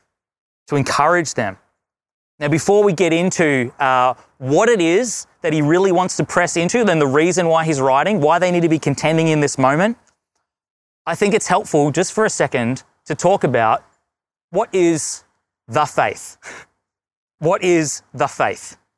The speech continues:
Uh, it would be a tragedy for me to preach through this whole sermon and to talk about a church,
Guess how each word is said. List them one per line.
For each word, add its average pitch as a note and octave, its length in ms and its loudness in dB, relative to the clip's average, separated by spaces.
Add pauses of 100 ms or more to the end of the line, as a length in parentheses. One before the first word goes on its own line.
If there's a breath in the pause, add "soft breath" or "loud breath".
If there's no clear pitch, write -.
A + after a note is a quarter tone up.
(1120)
Uh, D#3 160 2
it F3 80 0
would F3+ 240 2
be G3 140 4
a D#3+ 40 0
tragedy E3 440 0
for D3 100 -4
me D3+ 100 2
to C#3+ 80 2
preach F#3 280 0
through E3 160 0
this D#3 160 0
whole E3 420 2
sermon E3 440 0
and D#3 100 -2
to - 80 -6
talk F#3 240 0
about E3 180 0
a D3 60 -2
church, E3 480 0